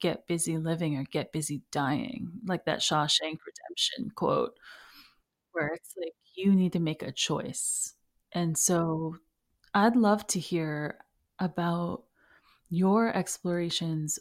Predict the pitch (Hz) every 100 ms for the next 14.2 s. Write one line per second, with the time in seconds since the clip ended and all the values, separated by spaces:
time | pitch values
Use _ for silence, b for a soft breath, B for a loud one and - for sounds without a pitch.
0 | - 165 170 - - - 170 185 185 165
1 | - 151 156 156 _ _ _ _ _ _
2 | 202 185 185 185 180 - - 175 160 -
3 | 165 160 165 156 147 - _ 180 180 170
4 | 170 170 - 165 156 151 - - 170 -
5 | 160 156 156 - 160 - 156 156 160 160
6 | 156 156 156 151 151 156 - - - -
7 | - 151 - - B B B - 190 175
8 | 165 160 - B B _ - 190 185 180
9 | 180 180 175 175 - - b b b _
10 | 202 220 226 226 - - 220 302 - 196
11 | 175 175 - - - 185 - - - 185
12 | 180 170 - 190 175 190 196 190 185 190
13 | - - 170 202 202 165 160 156 151 196
14 | 247